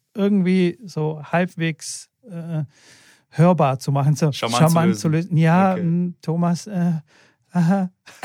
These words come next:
Speaker 1: <laughs> Aber kein Mensch ist rausgegangen.
Speaker 2: Okay.
Speaker 1: Jeder wollte wissen, schafft es jetzt Thomas Gottschalk, äh, da rein, sich da reinzuschalten?
Speaker 2: <laughs>
Speaker 1: Und er hat's tatsächlich dann auch
Speaker 2: Ja.
Speaker 1: geschafft.
Speaker 2: Okay, ja, so ein bisschen wie Roger und Rafa beim Instagram Live.
Speaker 1: So
Speaker 2: Da haben sie es ja
Speaker 1: ungefähr,
Speaker 2: auch ganz
Speaker 1: genau.
Speaker 2: lange nicht hingekriegt und dann irgendwann, „Ah, are we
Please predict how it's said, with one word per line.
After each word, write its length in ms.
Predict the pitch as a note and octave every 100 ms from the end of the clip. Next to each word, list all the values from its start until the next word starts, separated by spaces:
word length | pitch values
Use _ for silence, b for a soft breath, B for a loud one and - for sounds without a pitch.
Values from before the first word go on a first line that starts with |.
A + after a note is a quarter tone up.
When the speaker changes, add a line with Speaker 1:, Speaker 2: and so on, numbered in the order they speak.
| - D3+
Speaker 1:
<laughs> 560 | - G3+ - - - -
Aber 160 | D3+
kein 180 | - G#3
Mensch 220 | G#3 G#3 G3
ist 160 | F3
rausgegangen. 540 | F#3+ A3+ F3+ D#3 D3+ D3+
Speaker 2:
Okay. 60 | D3+
Speaker 1:
Jeder 200 | F#3 G3+
wollte 280 | F3+ F3+ E3
wissen, 280 | F3+ - D3
schafft 360 | - G3+ F#3+
es 120 | F#3+ -
jetzt 280 | D#3+ -
Thomas 300 | - D#3+ D3 -
Gottschalk, 520 | D3 - D3 C#3 _
äh, 160 | E3+ B2+ B2
da 140 | B2+
rein, 260 | C3 C#3 D#3
sich 180 | - -
da 80 | D#3
reinzuschalten? 580 | D#3+ G3 F#3+ D#3+ C#3+ C3
Speaker 2:
<laughs> 80 | -
Speaker 1:
Und 80 | G3
er 80 | A3
hat's 120 | G#3+
tatsächlich 400 | F#3+ - E3+ D#3
dann 160 | D3+ C#3+
auch 80 | A#2+
Speaker 2:
Ja. 120 | B2
Speaker 1:
geschafft. 260 | A#2+ B2 _ b b b b b b b b b _
Speaker 2:
Okay, 340 | A2+ A2+ A2 G#2
ja, 140 | A2+
so 80 | A#2+
ein 20 |
bisschen 220 | A#2+ B2
wie 40 | A2+
Roger 320 | A#2 B2+ C3
und 80 | B2
Rafa 280 | C3 C3 A2+
beim 180 | A2+
Instagram 420 | B2 B2+ B2 A#2+ A#2
Live. 200 | B2 B2+
Speaker 1:
So 120 | G3
Speaker 2:
Da 40 |
haben 140 | F#3+ F3+
sie 80 |
es 60 | E3
ja 80 | D#3+
Speaker 1:
ungefähr, 100 | D#3+
Speaker 2:
auch 60 | C3
ganz 140 | C3+
Speaker 1:
genau. 80 | C#3
Speaker 2:
lange 160 | B2 A#2+
nicht 120 | -
hingekriegt 600 | C3+ C3 - B2 A2+ -
und 160 | A#2 A#2+
dann 140 | A#2
irgendwann, 320 | - A#2+ A#2+ C#3
„Ah, 140 | F#3
are 160 | D3+
we 80 | F3